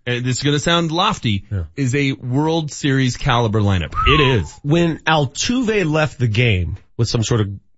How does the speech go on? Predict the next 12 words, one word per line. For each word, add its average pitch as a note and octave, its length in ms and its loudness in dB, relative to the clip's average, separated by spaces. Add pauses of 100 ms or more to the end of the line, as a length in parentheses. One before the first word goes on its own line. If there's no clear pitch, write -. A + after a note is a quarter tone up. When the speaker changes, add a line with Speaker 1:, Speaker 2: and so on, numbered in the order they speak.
(100)
Speaker 2:
hamstring A#2+ 580 0
strain A#2 520 2
or F#2 80 0
whatever, G2 460 0 (1300)
and A#2 120 2
the G2+ 40 2
Houston A#2+ 380 0
folks B2 320 2
were G#2+ 40 -2
saying, F#2+ 160 0
"Oh, A#2 140 4
geez." F2+ 340 -2